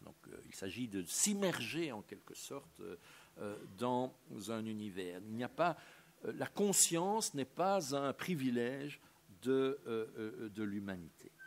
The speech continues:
Cette deep écologie, ainsi définie, s'oppose à l'écologie superficielle,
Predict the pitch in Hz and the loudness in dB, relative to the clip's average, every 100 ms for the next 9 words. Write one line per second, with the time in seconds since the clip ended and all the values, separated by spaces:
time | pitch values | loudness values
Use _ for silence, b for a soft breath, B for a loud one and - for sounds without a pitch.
0 | 1077 - B B B B - 165 135 180 | -18 -18 B B B B -2 -2 0 4
1 | 254 214 - 160 160 185 226 240 - 151 | 4 6 6 8 8 6 0 0 2 0
2 | 147 - 175 151 - 165 226 226 - 165 | 2 0 2 0 0 -6 -4 -2 0 0
3 | - 208 220 202 - 143 151 151 151 151 | 0 -2 -2 -4 -4 0 2 2 4 2
4 | 160 185 - 185 196 - 170 - - 135 | 2 -2 -2 2 2 2 0 0 2 2
5 | 95 78 | 0 -4